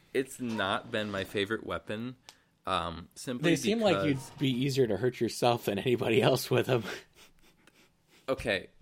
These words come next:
Speaker 1: that, that, that's, that's a serious, that's a serious thought of mine. Um, do you want me to actually jump up and get mine right now?
Speaker 2: Sure.
Speaker 1: I can show you.
Speaker 2: Sure.
Speaker 1: Okay. I'll be right back.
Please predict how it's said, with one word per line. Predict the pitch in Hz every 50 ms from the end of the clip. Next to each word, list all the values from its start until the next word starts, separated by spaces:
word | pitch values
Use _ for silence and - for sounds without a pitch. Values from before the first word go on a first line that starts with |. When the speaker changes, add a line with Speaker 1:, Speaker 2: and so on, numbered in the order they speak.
| 120 -
Speaker 1:
that, | 135 131 135 - 123
that, | 135 135 - - -
that's, | 131 127 131 - - - - -
that's | - 135 139 139 -
a | 160
serious, | 147 - - 127 127 127 127 120 113 107 - - - - - - - _ _ _ _ _ _ _ _ _ _ _ - - -
that's | - 123 120 -
a | 143
serious | - - 127 117 110 104 -
thought | - 101 92 95 107
of | 117
mine. | 127 127 127 135 143 - - _ _ _ _ _ _ _ _
Um, | - 110 107 107 104
do | - 123
you | 113
want | 123 -
me | 143 147
to | 151
actually | 160 - - 165 139
jump | - 120 110 110 123
up | 117 - -
and | 113 98
get | 85 101 90
mine | 95 95 98 104 110
right | 110 113
now? | 113 117 117 123 139 - _ _ _ _ _ _
Speaker 2:
Sure. | - - 147
Speaker 1:
I | 156
can | 101 92
show | - - 90 87
you. | 92 107 127 - _ - - - - - -
Speaker 2:
Sure. | - - 120 135 131 - _ - - - _ _ _ _ _ _ - _ - - - - _ _ _ _ _ _ _ _ -
Speaker 1:
Okay. | 113 - 110 - - - - _ _ _ _ _ _ _
I'll | 110
be | 107 110
right | 107 90 87
back. | - 78 - _